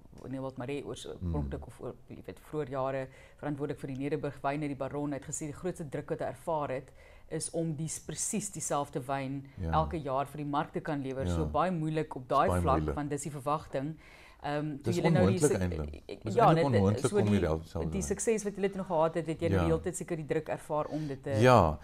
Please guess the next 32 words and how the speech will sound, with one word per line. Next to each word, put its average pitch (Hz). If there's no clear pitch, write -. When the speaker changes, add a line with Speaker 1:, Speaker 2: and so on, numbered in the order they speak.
Speaker 1:
deur 156
Speaker 2:
maar 131
Speaker 1:
te 151
Speaker 2:
jy 156
weet 185
Speaker 1:
doen. 190
Speaker 2:
ook 175
as 139
jy, 139
as 117
jy, 123
as 104
jy 120
blend 101
of 92
as 95
jy 104
wyn 90
versny 110
met 95
verskillende, 117
ehm, 90
variëteite, 87
dan 98
kan 127
jy 127
meer 120
aanpassings 87
doen, 67
jy 71
weet. 82
Met 98